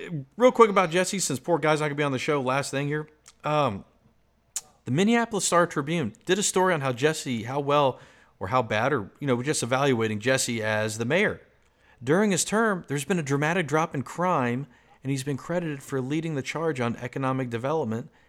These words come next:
and personally talked an eighty-five employee company that was planning to leave the city into staying. And the story hinted that Jesse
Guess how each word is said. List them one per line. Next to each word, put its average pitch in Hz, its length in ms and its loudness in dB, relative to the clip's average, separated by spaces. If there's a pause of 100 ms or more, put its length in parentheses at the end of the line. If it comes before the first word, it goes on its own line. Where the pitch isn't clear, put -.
(140)
and 131 120 -8
personally 175 500 -2
talked 170 420 -2
an 135 180 -4
eighty-five 143 720 -4 (300)
employee 160 400 -2
company 135 460 -4
that 127 160 -2
was 143 120 -2
planning 147 400 -2
to 135 80 -4
leave 139 220 -2
the 131 60 -6
city 180 440 -2 (640)
into 190 240 -2
staying. 214 480 0 (800)
And 135 100 -4
the 127 60 -2
story 160 340 0
hinted 151 380 0
that 135 200 -4
Jesse 139 580 0